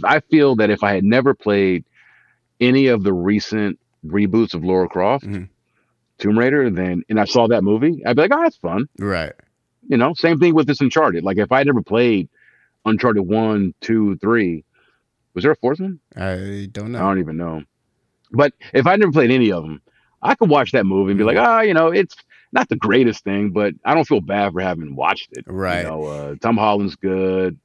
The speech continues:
Speaker 1: Uh, Marky Mark is
Speaker 2: He's Marky Mark.
Speaker 1: mis-,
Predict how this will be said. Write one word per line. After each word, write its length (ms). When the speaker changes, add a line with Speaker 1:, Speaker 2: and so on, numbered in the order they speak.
Speaker 1:
Uh, 280
Marky 320
Mark 420
is 300
Speaker 2:
He's 180
Marky 240
Mark. 340
Speaker 1:
mis-, 360